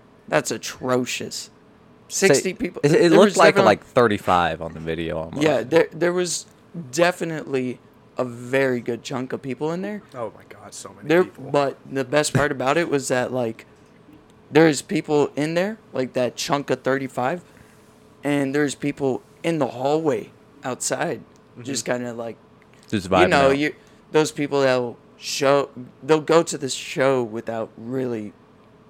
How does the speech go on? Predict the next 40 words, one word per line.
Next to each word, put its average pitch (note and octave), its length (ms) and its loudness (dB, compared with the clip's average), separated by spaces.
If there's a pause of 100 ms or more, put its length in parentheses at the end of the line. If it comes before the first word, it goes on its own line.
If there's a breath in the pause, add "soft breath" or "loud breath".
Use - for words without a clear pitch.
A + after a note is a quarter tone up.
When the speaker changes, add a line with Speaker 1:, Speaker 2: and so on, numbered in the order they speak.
(120)
Speaker 1:
seeing C3+ 480 -4
the C#3+ 80 -6
show. D3 380 -2 (480)
Speaker 2:
Yeah. A2 240 8 (800)
Speaker 1:
And C#3+ 380 0
there's C#3+ 300 0 (440)
constantly, D3+ 800 -4
like, B2 260 -6
new C3 200 -4
faces, B2 460 -8
like, A#2 200 -8
filtering A#2 640 -10 (140)
in C3+ 420 -2 (120)
and A#2 300 -10
out C3 320 -4
of C#3+ 140 -4
the C#3+ 120 0
room. C#3 360 -6 (320 soft breath)
So - 160 -10
it - 20 -4
was A#2+ 120 -8
kinda C#3+ 200 -8
cool. B2+ 280 -10
It - 20 -10
was, A2 140 -14
like, A#2 200 -10 (260)
some A2+ 200 -12
of A#2 80 -8
the A#2 60 -8
people A#2 280 -10
that B2+ 240 -2 (120)
were B2 180 -4
in C3+ 160 -4
the A#2+ 100 -4
hallway C3+ 480 2
that G#2+ 220 -6
weren't A#2+ 260 -8
just A2+ 240 -14 (600)
there B2 280 0
bumming, C3 600 -4